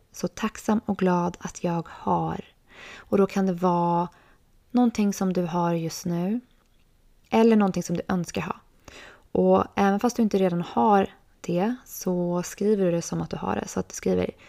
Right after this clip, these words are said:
jag är så glad och tacksam att jag har en Ferrari. <laughs> Om det är det du vill ha.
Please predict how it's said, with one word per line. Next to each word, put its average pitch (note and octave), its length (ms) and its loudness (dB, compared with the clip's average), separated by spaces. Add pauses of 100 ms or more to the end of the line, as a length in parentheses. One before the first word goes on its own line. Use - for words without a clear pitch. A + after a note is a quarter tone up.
(240)
jag C4+ 140 2
är B3+ 40 4
så B3+ 100 0
glad G3 260 6
och F#3 80 2
tacksam F#3 400 -4
att E3+ 160 -4
jag E3+ 160 2
har F3 280 2
en F3 260 -2
Ferrari. - 580 -2 (100)
<laughs> - 100 -20
Om A#3+ 180 10
det A#3 80 10
är G#3+ 40 8
det G3+ 160 6
du F3+ 100 2
vill E3+ 140 0
ha. - 180 -2